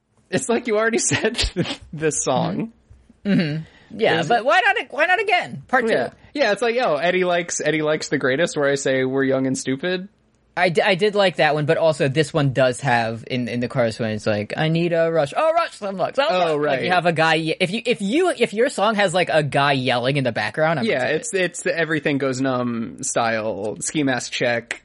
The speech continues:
Speaker 1: sawed off
Speaker 2: Check,
Speaker 1: check.
Speaker 2: yeah. Yeah, you just need your hype man
Speaker 1: Yeah.
Speaker 2: in the background.
Speaker 1: That's true.
Speaker 2: Mm-hmm. Man, it's good. Um, it, it, no, we are, I,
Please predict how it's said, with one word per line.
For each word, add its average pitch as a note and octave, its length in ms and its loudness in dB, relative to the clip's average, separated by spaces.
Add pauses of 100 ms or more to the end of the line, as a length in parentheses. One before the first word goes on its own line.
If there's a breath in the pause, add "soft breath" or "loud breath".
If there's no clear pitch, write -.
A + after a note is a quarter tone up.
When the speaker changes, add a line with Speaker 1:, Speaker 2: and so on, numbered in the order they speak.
(140)
Speaker 1:
sawed A#2+ 220 -2
off A2+ 40 -2
Speaker 2:
Check, C#3+ 200 0
Speaker 1:
check. B2+ 100 2
Speaker 2:
yeah. C3+ 300 -2 (120)
Yeah, E3 240 0
you D#3 160 2
just F3 140 2
need F#3 160 0
your D#3+ 80 2
hype C#3+ 200 0
man B2+ 340 -8 (200)
Speaker 1:
Yeah. G2+ 380 -2
Speaker 2:
in D#3+ 100 -2
the C#3 80 0
background. A#2+ 460 2
Speaker 1:
That's - 160 2
true. G#2+ 240 0
Speaker 2:
Mm-hmm. - 920 -8
Man, A2 200 2
it's - 80 -6
good. F2 240 -2 (1600 loud breath)
Um, A#2 640 2 (840)
it, E3 260 -4
it, G#3 120 -4
no, F#3 220 0
we F3 220 -2
are, G#3+ 120 2 (120)
I, F3+ 200 0